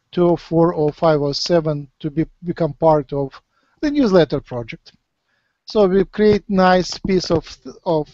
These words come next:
newsletter, and then it, we publish it on, uh, s-, different sites as a, it's a little booklet, and also it becomes part of the archive, so people who come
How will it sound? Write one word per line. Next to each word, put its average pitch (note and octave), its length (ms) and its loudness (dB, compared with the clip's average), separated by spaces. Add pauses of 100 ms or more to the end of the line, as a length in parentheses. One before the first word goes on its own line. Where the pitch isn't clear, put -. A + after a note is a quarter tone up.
newsletter, G3 540 0
and E3 160 2
then E3+ 220 2
it, D#3+ 100 -2 (400)
we F3+ 80 -2
publish E3 400 0
it E3 80 -12 (140)
on, E3 340 -2
uh, C#3+ 220 -6
s-, - 220 -12
different F3+ 420 -4
sites F#3 640 -2 (800)
as E3+ 320 2
a, D3+ 420 2
it's F3+ 160 -10
a A3 60 -4
little F#3+ 260 0
booklet, A3 640 -2 (100)
and E3+ 220 -2
also F3+ 380 -2
it D#3+ 160 0
becomes E3 760 -2
part F3 220 4
of D#3+ 100 -2
the F#3 80 2
archive, D#3+ 480 2
so D3 220 -4
people D#3+ 440 -6
who D#3 120 -6
come D#3+ 400 -2